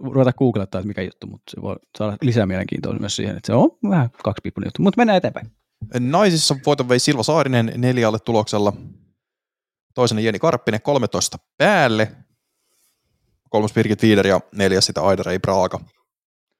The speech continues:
Speaker 2: Ja tämähän nyt oli oikeastaan, ennakkoasetelmat oli, että Silva Saarinen tulee voittamaan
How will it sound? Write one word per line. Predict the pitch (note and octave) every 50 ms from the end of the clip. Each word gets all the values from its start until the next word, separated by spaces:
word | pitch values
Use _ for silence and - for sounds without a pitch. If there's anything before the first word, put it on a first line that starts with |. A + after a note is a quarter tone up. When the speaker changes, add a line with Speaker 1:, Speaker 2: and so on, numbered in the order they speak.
| _ _ _ _ _ _ _
Speaker 2:
Ja | - G2+ G2+ G2+ G2+ -
tämähän | A2 A#2 A#2+ C#3+ D3+
nyt | D3 C#3+ C3+
oli | C3+ C3+ C3 B2+
oikeastaan, | A#2+ A#2+ A2+ B2 A#2 - - A#2 A2+ A2+ A2 -
ennakkoasetelmat | G#2+ A2+ A#2+ A#2 - G#2+ G#2 B2 G#2+ A2 G#2+ G#2+ G#2 E2
oli, | G2+ G#2 G#2+ G2+ G2 G2+ - - A2 - - _ -
että | G#2 G2 - - G2+
Silva | - A2 G#2+ G#2+
Saarinen | G2+ G#2 G2+ G#2+ G#2 G#2 G2+
tulee | G#2+ G2+ G2+ G2
voittamaan | G2+ G2+ - - - - G2+